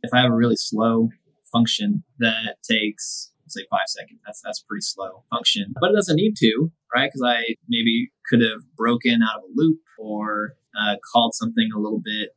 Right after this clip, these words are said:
easier, kicked an async process off instead of waiting for it. You know, if I get that down to two hundred milliseconds, that's, that ends up saving you a lot of, a lot of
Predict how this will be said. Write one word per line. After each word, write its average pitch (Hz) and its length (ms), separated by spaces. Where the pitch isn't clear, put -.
easier, 113 720
kicked 117 220
an 92 120
async 113 340
process 104 500
off 104 280
instead - 260
of - 100
waiting 98 360
for 101 220
it. 104 180
You 110 140
know, 104 60
if - 80
I 110 140
get 117 160
that 110 220
down 107 340
to 101 420
two 135 180
hundred 113 200
milliseconds, - 840
that's, - 420
that - 120
ends 160 140
up - 100
saving 123 300
you 107 100
a 95 60
lot 113 320
of, - 220
a 110 60
lot 101 240
of 95 80